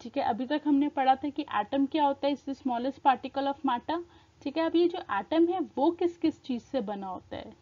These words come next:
ठीक है, जो एटम है basically three subatomic particles से बना होता है। They are electron, proton and neutrons। ठीक है, अब जो neutrons और protons हैं वो center of atoms में होते हैं और जो electrons हैं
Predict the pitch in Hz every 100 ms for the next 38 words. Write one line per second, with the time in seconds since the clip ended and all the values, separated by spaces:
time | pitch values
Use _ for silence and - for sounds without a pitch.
0 | - 262 302 330 339 - 196 202 269 262
1 | 240 190 214 - 214 226 247 - - 302
2 | 320 269 247 240 240 208 220 226 208 185
3 | 208 208 202 - 202 190 190 - - -
4 | - - - - - _ 208 233 247 -
5 | 226 214 - 254 269 330 - - _ _
6 | 240 214 - 240 277 349 - - 202 226
7 | 349 - _ _ - 233 226 - - 190
8 | 180 - - - _ _ _ _ - 247
9 | 285 330 - - - - 262 370 381 302
10 | 254 - 330 330 370 359 262 233 226 226
11 | 240 240 202 190 - - - 277 - 277
12 | 220 220 285 311 302 254 - 285 285 302
13 | 294 294 294 320 294 320 247 220 - 277
14 | 277 262 269 247